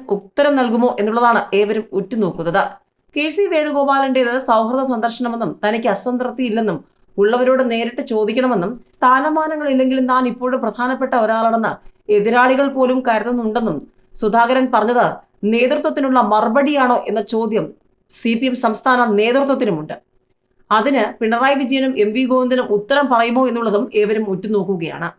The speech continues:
സി പി എമ്മിൽ പ്രശ്നങ്ങൾ പുകഞ്ഞുകൊണ്ടിരിക്കെ പാർട്ടി വേദികളിൽ നിന്നും ഏറെക്കുറെ പൂർണ്ണമായും ഒഴിവാക്കപ്പെട്ട ജി സുധാകരനെ സന്ദർശിച്ചിരിക്കുകയാണ്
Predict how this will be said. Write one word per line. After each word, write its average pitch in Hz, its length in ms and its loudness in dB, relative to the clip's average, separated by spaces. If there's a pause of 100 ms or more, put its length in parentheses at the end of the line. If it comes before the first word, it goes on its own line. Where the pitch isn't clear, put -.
(380)
സി 277 80 -8
പി 403 80 2
എമ്മിൽ 370 240 -2
പ്രശ്നങ്ങൾ 294 600 -2
പുകഞ്ഞുകൊണ്ടിരിക്കെ 240 840 0 (160)
പാർട്ടി 233 300 0
വേദികളിൽ 262 520 0
നിന്നും 247 300 0
ഏറെക്കുറെ 247 340 0
പൂർണ്ണമായും 262 640 0
ഒഴിവാക്കപ്പെട്ട 240 500 0
ജി 226 260 0
സുധാകരനെ 233 640 -4
സന്ദർശിച്ചിരിക്കുകയാണ് 226 1080 -2